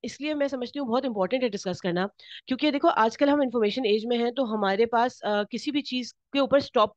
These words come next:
तो है नहीं, राइट? You can learn from anybody you, you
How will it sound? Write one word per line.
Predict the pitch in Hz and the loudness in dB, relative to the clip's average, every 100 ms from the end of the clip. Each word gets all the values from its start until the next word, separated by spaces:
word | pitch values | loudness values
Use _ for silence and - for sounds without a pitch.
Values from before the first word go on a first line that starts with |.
| _ | _
तो | 247 | -2
है | 185 175 156 | 0 -2 -4
नहीं, | 147 | -4
राइट? | 170 269 _ - - | -4 -4 _ -20 -2
You | 214 254 | 0 2
can | 254 | 4
learn | 208 220 247 | 6 4 2
from | 240 226 226 | 2 4 2
anybody | 233 262 277 240 233 233 | -2 -2 2 0 0 -6
you, | - 214 | -6 -2
you | 220 | 2